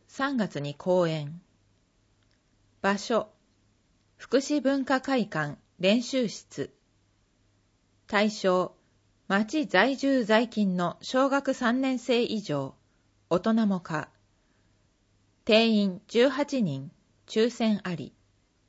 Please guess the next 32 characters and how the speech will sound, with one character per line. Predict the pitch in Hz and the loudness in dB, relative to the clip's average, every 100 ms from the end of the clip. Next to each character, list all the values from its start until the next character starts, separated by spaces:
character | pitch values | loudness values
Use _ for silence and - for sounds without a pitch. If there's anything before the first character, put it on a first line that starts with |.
| _ _ _ _ _ _ - | _ _ _ _ _ _ -2
持 | 208 | -2
ち | 214 262 | 0 0
物、 | 233 170 160 - _ _ _ _ _ _ | 0 0 -4 -6 _ _ _ _ _ _
筆 | - 196 | -4 -4
記 | - - 285 | -4 -4 2
用 | 294 254 170 | 4 4 0
具。 | 135 - _ _ _ _ _ _ _ _ _ _ _ _ _ - | -6 -10 _ _ _ _ _ _ _ _ _ _ _ _ _ -4
費 | 254 240 | -2 0
用、 | 175 151 131 _ _ _ _ - | 0 -2 -8 _ _ _ _ 0
年 | 202 269 | 0 0
間 | 277 277 226 | -2 0 2
二 | 196 | 0
千 | 240 277 202 | 0 0 2
四 | 190 | 2
百 | 214 247 208 | 0 -4 -4
円。 | 156 135 147 _ _ _ _ _ _ - | -4 -6 -12 _ _ _ _ _ _ -4
楽 | 185 196 | -4 -2
器 | 247 | -2
メ | 277 277 | -2 -2
ン | |
テ | 220 170 | -2 -4
ナ | 160 | -4
ン | 151 | -8
ス、 | - 143 - _ - | -8 -8 -8 _ -6
楽 | 165 170 240 | -6 -4 -2
譜 | 247 214 | -2 0
代 | 196 180 - | 0 -2 -8
等。 | 214 165 - _ _ _ _ _ _ _ _ _ _ _ - | -6 -6 -6 _ _ _ _ _ _ _ _ _ _ _ -8
締 | 202 202 | 0 2
め | 220 | 0
切 | 208 185 | -2 -4
り、 | - | -6